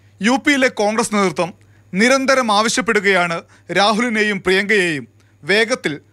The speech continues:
സ്ഥാനാർത്ഥികളായി പ്രഖ്യാപിക്കണമെന്ന്. കഴിഞ്ഞ തവണ തോറ്റ അമേഠിയിൽ ഇത്തവണ മത്സരിക്കാൻ രാഹുൽ ഗാന്ധി പേടിക്കുന്നുണ്ടോ?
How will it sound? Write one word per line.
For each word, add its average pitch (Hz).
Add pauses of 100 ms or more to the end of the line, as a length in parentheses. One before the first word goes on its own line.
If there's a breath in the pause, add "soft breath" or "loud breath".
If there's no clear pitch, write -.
സ്ഥാനാർത്ഥികളായി 208
പ്രഖ്യാപിക്കണമെന്ന്. 170 (420)
കഴിഞ്ഞ 262
തവണ 277
തോറ്റ 226
അമേഠിയിൽ 214
ഇത്തവണ 240
മത്സരിക്കാൻ 185 (140)
രാഹുൽ 208
ഗാന്ധി 220
പേടിക്കുന്നുണ്ടോ? 185